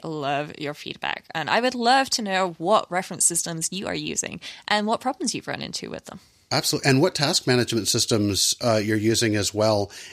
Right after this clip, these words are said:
Speaker 2: and how they interoperate with your reference material. That, that would be, uh, really interesting to talk about.
Speaker 1: Definitely. So, we'll see everybody in two weeks.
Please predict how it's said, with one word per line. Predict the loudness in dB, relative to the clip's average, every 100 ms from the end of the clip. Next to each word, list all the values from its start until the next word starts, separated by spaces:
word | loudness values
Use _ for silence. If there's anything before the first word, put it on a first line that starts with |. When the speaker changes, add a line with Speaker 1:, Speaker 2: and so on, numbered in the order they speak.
| -2
Speaker 2:
and | 2 2
how | 4 6 6
they | 6 4
interoperate | 4 2 2 0 0 0
with | 0 -2
your | -2 0
reference | -2 -4 -6 -6
material. | -6 -4 -6 -6 -6 -4
That, | -4 -6 _ -4
that | -4
would | -4 -2
be, | 0 0
uh, | 0
really | 0 0
interesting | 0 -2 -2 -4
to | -2
talk | -2 -2
about. | -6 -12 -14 _ _ _ _ _ _ _ _ _ _ _ -2
Speaker 1:
Definitely. | -2 0 -4 -4 -8 -10 -18 -20 -4
So, | 2 2 2 -2 _ _
we'll | -2 2
see | 2
everybody | 0 -4 -2 -2
in | -2
two | -2 -2 -2
weeks. | -4 -8 -14